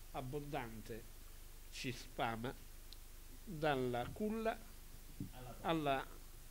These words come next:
tomba. E abbiamo risolto i nostri problemi. Quando io dicevo "Bi-, dobbiamo immaginare di essere imprenditori di noi stessi", pensavo anche a questo, a una mentalità. E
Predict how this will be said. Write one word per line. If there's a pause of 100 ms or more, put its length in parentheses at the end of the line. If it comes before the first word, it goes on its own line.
(100)
tomba. (1400)
E
abbiamo
risolto
i
nostri
problemi. (320)
Quando
io
dicevo
"Bi-,
dobbiamo
immaginare
di
essere
imprenditori
di
noi
stessi",
pensavo
anche
a
questo, (840)
a
una
mentalità.
E